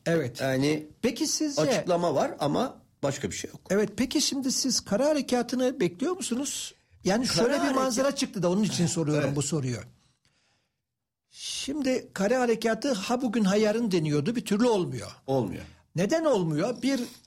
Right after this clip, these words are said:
Speaker 1: Hamas'ın, daha doğrusu Gazze'de çok ciddi bir sürprizlere hazırlanıyor.
Speaker 2: Evet.
Speaker 1: Altmış seksen metre aşağıda ayrı bir şehir ve ciddi bir şekilde İsrail'i kara savaşında büyük zayiat verdirecek bir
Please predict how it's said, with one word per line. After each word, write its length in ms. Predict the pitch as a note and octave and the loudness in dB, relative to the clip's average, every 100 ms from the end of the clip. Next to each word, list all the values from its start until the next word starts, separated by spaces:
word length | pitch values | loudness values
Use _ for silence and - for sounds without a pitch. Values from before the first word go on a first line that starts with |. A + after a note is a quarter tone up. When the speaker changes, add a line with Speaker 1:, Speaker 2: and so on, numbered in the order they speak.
| - | -12
Speaker 1:
Hamas'ın, 920 | F#3+ B3 A#3+ G#3 - - - G#3 F3+ | -4 0 0 0 -2 -4 -2 -2 0
daha 160 | D#3+ D#3 | 0 0
doğrusu 500 | D3+ - F3 D#3+ A#2 | -2 -4 -2 -2 0
Gazze'de 560 | F3+ G#3+ F#3+ D#3+ A3 | 0 0 0 -2 -2
çok 280 | - A#3 A#3 | -2 -4 -2
ciddi 320 | - C#3 E3 | -4 0 0
bir 40 | G#3 | 0
sürprizlere 840 | - F3+ - D#3+ D3 E3 D#3+ B2 - - - | -2 -4 -2 0 2 2 2 -2 -12 -18 -6
hazırlanıyor. 720 | D3+ B2+ B2 A#2 A2 G2 G#2 | -2 -2 -2 -4 -8 -12 -14
Speaker 2:
Evet. 100 | - D#3+ | -6 -6
Speaker 1:
Altmış 240 | F#3+ F#3 - | -2 -2 -2
seksen 400 | F3 C#3+ F#3+ F3+ | -2 -2 0 2
metre 280 | D3+ C#3 | 0 -2
aşağıda 400 | C3+ C3+ C#3+ B2+ | -4 -4 -4 -4
ayrı 240 | A#2 C#3+ C#3+ | -2 -2 -4
bir 40 | |
şehir 400 | - E3+ F3+ G3+ - - _ - | -2 0 2 0 -6 -20 _ -4
ve 120 | D#3 | -2
ciddi 400 | B2+ C3 - A3+ | -2 -4 0 0
bir 60 | E3+ | 0
şekilde 480 | - C3 C3 D3 | 0 -2 -2 -2
İsrail'i 540 | G#3+ - - E3 D#3 C#3+ | -2 -2 -2 0 0 0
kara 220 | D3 D#3+ | 0 0
savaşında 800 | D#3+ C3 B2+ - C3 B2+ G3+ A3+ - - _ - | 0 -2 -2 -2 -2 0 0 -2 -10 -20 _ 0
büyük 260 | E3 G#3 | 2 2
zayiat 500 | - D#3+ D3+ E3 F3 | 0 0 2 2 2
verdirecek 640 | C#3 C3 A#2 C#3 A3 A3+ F#3+ | 0 -2 0 0 -2 -2 0
bir 240 | F#3+ - | 0 0